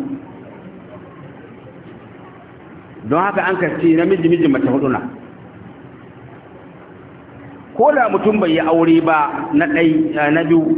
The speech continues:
ko na uku, ko na hudu, to, ita matar da agare gida, to, kwana uku na shi na.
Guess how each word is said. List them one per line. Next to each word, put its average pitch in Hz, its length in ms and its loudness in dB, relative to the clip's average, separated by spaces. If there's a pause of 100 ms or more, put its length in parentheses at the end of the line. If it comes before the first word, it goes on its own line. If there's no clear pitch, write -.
(300)
ko 170 140 2
na 170 120 2
uku, 165 520 -2
ko 156 120 4
na 156 80 2
hudu, 143 440 2 (1600)
to, 151 180 -2
ita 220 260 0
matar 214 380 0
da 180 140 0
agare 151 360 0
gida, 143 240 2 (2000)
to, 147 80 2
kwana 226 420 0 (100)
uku 233 200 2
na 160 160 0
shi - 120 -4
na. 95 120 -4